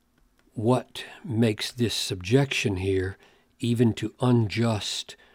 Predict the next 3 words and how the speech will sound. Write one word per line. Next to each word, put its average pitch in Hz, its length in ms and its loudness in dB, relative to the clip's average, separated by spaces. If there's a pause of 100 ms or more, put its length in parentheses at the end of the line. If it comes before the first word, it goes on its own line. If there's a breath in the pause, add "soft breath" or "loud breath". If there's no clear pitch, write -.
(180 soft breath)
masters, 113 1200 0 (1120 soft breath)
distinctively 110 640 2
Christian. 101 560 -4